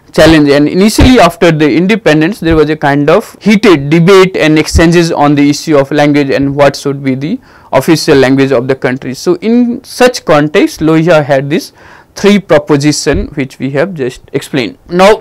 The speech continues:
Lohia argued that English does not harm India so much because it is foreign, but because it is in the feudal Indian context, right? So, uh,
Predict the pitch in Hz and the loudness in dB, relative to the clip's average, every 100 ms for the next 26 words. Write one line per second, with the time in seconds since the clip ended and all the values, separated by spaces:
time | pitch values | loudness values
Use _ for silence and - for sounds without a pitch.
0 | - 180 240 285 151 160 165 233 175 233 | 0 2 4 4 4 2 2 2 2 0
1 | - - 147 175 196 214 240 277 302 - | -14 -6 0 0 -2 -2 2 4 2 0
2 | 185 180 180 196 233 208 156 156 156 151 | 2 2 2 0 0 0 2 2 0 0
3 | 190 202 147 131 302 - 214 247 269 269 | 2 4 2 0 -8 -2 2 4 4 2
4 | 226 196 226 220 202 196 196 180 - 160 | -4 -4 2 2 2 -2 -4 -6 -4 0
5 | 156 123 101 _ - 139 175 277 180 185 | 2 0 -4 _ -14 -2 0 0 -2 -6
6 | 185 214 233 185 160 160 156 214 - _ | 0 2 2 0 -2 -2 -2 -2 -10 _
7 | - 175 185 233 - 226 247 220 254 254 | -10 -4 0 0 -2 0 2 4 4 2
8 | - - 180 190 190 190 180 151 143 147 | -2 -6 -4 0 0 0 -2 -2 0 0
9 | 147 90 - _ _ _ _ _ _ _ | -2 -6 -10 _ _ _ _ _ _ _
10 | _ _ _ _ _ 156 151 135 - _ | _ _ _ _ _ -4 -2 -4 -10 _
11 | _ _ _ 220 214 - 190 180 170 143 | _ _ _ 2 2 4 2 4 4 0